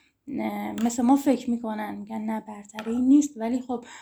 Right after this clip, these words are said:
باز نگاهشون از یک جهت با ما متفاوته تو این تفاوت‌های بین زن و مرد. خب، حالا می‌خوام ببینیم چرا اصلاً زن و مرد باید با هم دیگه تفاوت داشته باشن، سر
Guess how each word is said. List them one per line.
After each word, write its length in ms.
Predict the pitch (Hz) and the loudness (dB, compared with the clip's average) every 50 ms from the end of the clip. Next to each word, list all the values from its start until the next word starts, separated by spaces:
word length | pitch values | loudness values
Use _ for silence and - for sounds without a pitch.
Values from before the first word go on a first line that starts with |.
| - _ | -14 _
باز 160 | - 240 233 240 | -6 -6 -4 -2
نگاهشون 460 | 233 233 240 240 254 247 247 233 220 | -2 0 0 0 0 -2 -2 -2 -2
از 180 | 220 208 202 | -2 -2 -2
یک 140 | 233 233 233 | -4 -4 -4
جهت 200 | 240 226 233 214 | -4 -4 -6 -6
با 120 | 202 214 214 | -6 -4 -2
ما 140 | 220 240 | 2 2
متفاوته 720 | 233 226 220 - 233 220 - 214 220 208 214 240 233 277 269 | 2 2 0 -4 -10 -14 -10 -10 -8 -8 -6 -6 -6 -4 -6
تو 140 | 262 - 220 | -6 -6 -8
این 120 | 220 214 | -10 -8
تفاوت‌های 720 | - 226 214 214 - 214 214 208 208 220 220 220 226 220 214 | -8 -10 -12 -12 -10 -12 -12 -10 -10 -12 -12 -10 -10 -10 -10
بین 280 | 214 226 220 220 220 226 | -10 -12 -10 -10 -10 -10
زن 220 | 220 220 226 220 | -8 -8 -10 -8
و 60 | 220 | -8
مرد. 240 | 220 220 226 220 - _ _ - - - - - - - - - - - - - - - - - - - - - - _ _ _ | -6 -6 -6 -8 -10 _ _ -20 -20 -20 -20 -20 -18 -18 -20 -20 -20 -20 -20 -20 -20 -20 -20 -20 -20 -20 -20 -20 -20 _ _ _
خب، 220 | _ - - 359 349 | _ -6 -6 -6 -2
حالا 240 | - 359 349 381 415 - | 0 0 0 0 0 -2
می‌خوام 200 | - - 370 381 | -4 -4 -2 -2
ببینیم 300 | 427 427 440 427 440 427 - | -2 -2 -2 -4 -6 -8 -10
چرا 280 | - - 440 415 339 | -6 -2 0 0 2
اصلاً 380 | 233 226 233 - - 294 311 330 | 2 0 0 -2 0 0 2 2
زن 220 | 285 247 226 233 | 2 2 2 2
و 20 | 247 | 2
مرد 260 | 262 311 349 - - | 2 2 0 0 -2
باید 220 | 269 285 285 294 | -4 -4 -4 -4
با 80 | 269 233 | -6 -4
هم 180 | 247 254 240 | -2 0 0
دیگه 180 | 233 240 277 302 | 0 -2 -2 -6
تفاوت 720 | - - 240 226 226 - 226 226 226 214 233 277 277 269 - | -8 -8 -8 -8 -6 -4 -4 -2 -2 2 4 4 4 2 0
داشته 320 | 214 202 - - - 220 | -8 -8 -8 -10 -10 -8
باشن، 320 | 220 220 214 - 214 208 208 | -8 -8 -8 -8 -10 -10 -8
سر 320 | - - - 320 320 | -8 -6 -2 -2 -2